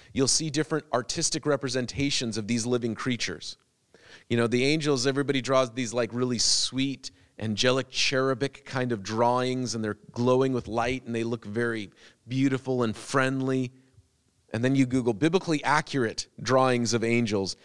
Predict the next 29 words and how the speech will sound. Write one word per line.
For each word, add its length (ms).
and, 300
uh, 60
you'll 200
find 320
descriptions 500
like 240
this, 280
and 80
you 80
go, 140
"Oh 200
my 160
gosh, 380
that 120
is 200
terrifying." 800
The 80
first 840
living 300
creature 480
was 280
like 600
a 140
lion. 460
The 100
second 580
was 220
like 540
an 100